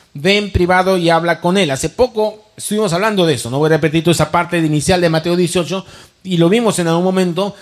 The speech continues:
de que ahí Jesús enseña cuál es la manera, la metodología, la forma adecuada de resolver conflictos interpersonales. "Ve en privado con tu hermano, ¿no? Y si no se arregla, ve con alguien más". ¿Recuerdas? Algo así conversamos.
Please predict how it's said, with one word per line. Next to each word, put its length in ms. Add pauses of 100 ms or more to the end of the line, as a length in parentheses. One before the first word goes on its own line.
(160)
de 100
que 120
ahí 160
Jesús 320
enseña 360
cuál 280
es 100
la 100
manera, 520
la 80
metodología, 680
la 140
forma 280
adecuada 460
de 280
resolver 420
conflictos 460
interpersonales. 760
"Ve 200
en 180
privado 720 (300)
con 180
tu 80
hermano, 720 (240)
¿no? 140
Y 100
si 160
no 280
se 120
arregla, 400
ve 100
con 180
alguien 260
más". 180
¿Recuerdas? 400
Algo 200
así 220
conversamos. 720